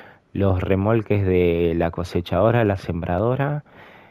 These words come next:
Tiene este que es un añadido de reparación y, eh, la pala para,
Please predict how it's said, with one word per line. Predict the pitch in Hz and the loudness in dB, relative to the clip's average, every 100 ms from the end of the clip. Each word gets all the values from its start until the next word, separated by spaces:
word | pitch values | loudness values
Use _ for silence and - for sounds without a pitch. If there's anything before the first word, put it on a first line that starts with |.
| _ _ | _ _
Tiene | - 104 101 98 92 92 - 107 | 0 2 2 2 2 0 0 -2
este | 104 104 95 | 0 -2 0
que | 98 | 0
es | 95 92 | -2 -6
un | 90 90 87 85 85 87 | -4 -4 -6 -6 -8 -12
añadido | - 92 90 90 107 104 95 | -6 -4 0 2 2 2 2
de | 87 90 | 0 -2
reparación | 87 90 87 87 87 - 120 131 156 160 185 | -2 -2 -2 -2 -2 -4 -2 0 0 -4 -8
y, | - 101 117 147 - | -6 -2 -2 -2 -4
eh, | - 95 92 90 85 87 | -2 0 0 -2 -4 -2
la | 92 | -2
pala | 90 101 98 | 0 2 0
para, | 90 95 95 87 82 80 - | 0 0 2 0 -4 -8 -14